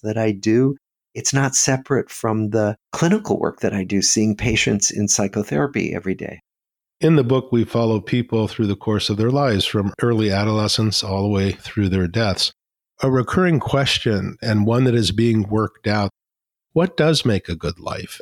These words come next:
Speaker 2: and what have the data shown you in that regard?
Speaker 1: Well, to put it in Buddhist terms, a good life is made with Sangha. To put it in scientific terms, what we learned was that when we studied people throughout their lives,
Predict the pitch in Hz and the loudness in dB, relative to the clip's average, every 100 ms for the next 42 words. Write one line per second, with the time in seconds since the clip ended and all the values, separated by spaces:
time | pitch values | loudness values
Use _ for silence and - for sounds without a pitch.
0 | - 104 107 131 131 - 98 101 98 90 | 0 0 2 2 0 -2 -4 -2 0 0
1 | - - 120 117 92 - - - 90 78 | -2 0 2 2 0 -4 -10 -2 0 0
2 | 78 82 80 87 87 - _ _ _ _ | -4 -8 -6 -8 -8 -16 _ _ _ _
3 | _ _ _ 131 123 147 - - - - | _ _ _ -2 0 0 -2 -10 -6 0
4 | 156 151 131 107 98 - 139 170 - - | 2 4 4 2 0 2 2 4 0 0
5 | 104 82 120 - - _ _ - 127 127 | 0 0 0 -4 -6 _ _ -4 0 2
6 | 117 123 110 113 101 - - _ - 117 | 2 2 2 2 -2 -8 -16 _ -4 0
7 | 107 104 107 107 104 _ _ - 101 104 | 2 2 2 0 -2 _ _ -2 0 0
8 | - - 117 151 107 - - _ _ _ | 0 0 2 2 0 -2 -8 _ _ _
9 | 127 101 127 117 104 101 101 - 95 95 | -4 0 0 2 2 2 2 2 2 0
10 | - 156 175 - 71 - 151 - - _ | -2 -2 -4 -4 -6 -4 -4 -6 -12 _
11 | - 120 107 - 120 113 120 165 170 104 | -4 0 0 2 2 2 2 2 0 0
12 | 98 - 101 - - 113 - _ _ 117 | -2 -6 -4 -4 -2 -2 -2 _ _ -4
13 | 107 143 165 170 147 165 - - 127 131 | 0 2 2 2 2 2 2 2 2 2
14 | 123 113 87 - 107 - 113 101 107 139 | 2 0 -2 -4 -12 -6 -2 0 0 0
15 | 139 135 147 139 95 87 - | 0 2 2 0 0 -2 -6